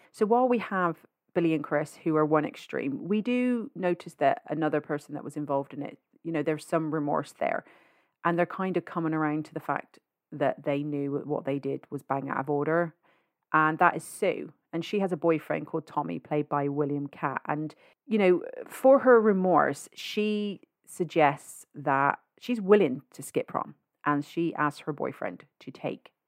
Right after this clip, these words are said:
Carrie instead. Now, I don't feel like he's a dick like the others.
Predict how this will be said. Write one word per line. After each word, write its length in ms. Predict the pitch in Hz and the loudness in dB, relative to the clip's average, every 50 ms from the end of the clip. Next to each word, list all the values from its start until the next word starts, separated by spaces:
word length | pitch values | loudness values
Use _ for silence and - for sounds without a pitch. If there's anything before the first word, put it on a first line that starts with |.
| _ | _
Carrie 220 | - 127 120 - 92 | -14 -12 -12 -12 -12
instead. 340 | - - - 226 190 - - _ - - _ _ _ _ _ | -14 -4 0 0 0 0 -2 _ -20 -20 _ _ _ _ _
Now, 200 | 233 233 233 - - | -2 -2 -2 -2 -2
I 180 | 240 269 311 320 | -2 0 0 2
don't 260 | 339 330 294 - - | 2 0 0 -2 -4
feel 220 | - - 208 190 180 | -2 0 2 2 2
like 220 | 175 160 - - | 2 0 0 -2
he's 420 | - - - 175 170 170 170 160 - - | -8 -12 -10 -8 -6 -6 -6 -8 -8 -8
a 80 | 160 143 139 - _ _ | -10 -10 -10 -12 _ _
dick 300 | - 151 139 - - - | 0 0 0 0 -2 -6
like 220 | - - - - - | -4 -4 -4 -4 -4
the 140 | 113 107 - | -6 -6 -6
others. 380 | - - - - - - - | -6 -8 -10 -14 -14 -16 -20